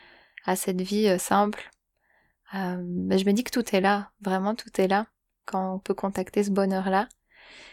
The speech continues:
et que c'est souvent l'ego qui se réapproprie ça, en mode, « Ok, quel est mon message pour le monde ? » Du coup, on se met en mode, euh, Belgium Got Talent, euh, ok,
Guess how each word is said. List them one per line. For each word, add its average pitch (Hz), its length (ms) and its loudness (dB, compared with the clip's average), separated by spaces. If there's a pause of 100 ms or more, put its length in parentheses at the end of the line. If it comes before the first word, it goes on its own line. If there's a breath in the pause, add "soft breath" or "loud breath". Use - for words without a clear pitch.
(240 loud breath)
et 196 100 0
que 208 140 4
c'est 247 160 4
souvent 240 380 4
l'ego 226 480 4
qui 214 140 -2
se - 140 -6
réapproprie 214 640 0
ça, 202 300 2 (840)
en 208 140 6
mode, « 202 440 4
Ok, 240 240 4 (140)
quel 233 180 0
est 233 60 4
mon 208 140 2
message 220 420 2
pour 226 160 6
le 208 80 6
monde ? » 202 640 2
Du 190 120 -6
coup, 247 320 -2
on 190 120 4
se - 120 -4
met 196 80 2
en 185 80 0
mode, 196 340 2
euh, 180 280 2 (800 loud breath)
Belgium 202 500 4
Got - 260 2
Talent, 196 360 4 (580)
euh, 185 640 0 (640)
ok, 196 200 0